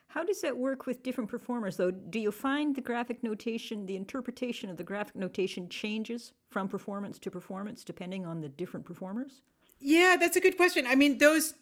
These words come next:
Speaker 2: two pieces haven't been performed by anybody else yet. I mean, I have an,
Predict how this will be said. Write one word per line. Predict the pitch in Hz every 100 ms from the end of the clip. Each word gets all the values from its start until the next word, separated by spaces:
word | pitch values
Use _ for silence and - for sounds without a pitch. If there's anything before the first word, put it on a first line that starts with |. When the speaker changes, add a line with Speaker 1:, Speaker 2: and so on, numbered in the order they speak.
| _
Speaker 2:
two | - 285 285
pieces | - 320 294 254 226 214 196 - -
haven't | 240 226 233
been | 226 208
performed | 202 - 226 202
by | 196 202
anybody | 196 190 190 180
else | 180 180 -
yet. | 170 165 185 247 - -
I |
mean, | 254 277
I |
have | 262 294 233 -
an, | 269 247